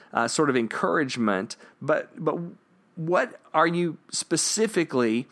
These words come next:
seeing in their life that you want to encourage and bring out? And then also, when you speak these words of encouragement to people, make them public. It's one thing to say, uh, words of affirmation to someone privately, and that means a lot.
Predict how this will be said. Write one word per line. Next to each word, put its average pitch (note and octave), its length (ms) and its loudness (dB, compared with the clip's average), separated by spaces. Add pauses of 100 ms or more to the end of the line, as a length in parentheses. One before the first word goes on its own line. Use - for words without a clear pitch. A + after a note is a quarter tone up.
(160)
seeing E3 440 2
in C3 80 2
their C3 180 4
life B2+ 440 2
that G#2+ 220 -2
you D3+ 100 0
want C3+ 200 0
to A2 60 -4
encourage A2 640 -2
and A2 200 -6
bring A2 280 -2
out? A2 300 -2 (280)
And E3 200 0
then F#3+ 100 2
also, F3+ 300 2
when D#3 180 2
you C#3 200 0 (180)
speak F3 340 -2
these D3+ 200 -2
words D3+ 280 2
of C#3+ 80 0
encouragement D#3 680 0
to C#3+ 60 -10
people, D3 460 0 (320)
make F#3+ 220 2
them F3 180 2
public. D3+ 560 2 (220)
It's E3 160 0
one B3+ 200 2
thing A3+ 180 0
to D3 80 2
say, C#3+ 520 2 (280)
uh, A#2 220 4
words D3 340 4
of B2+ 60 4
affirmation B2+ 720 2
to B2 60 0
someone B2+ 480 2
privately, C#3+ 680 2
and C3+ 100 0
that D3 140 0
means D3 260 -2
a A2+ 40 2
lot. A2 480 2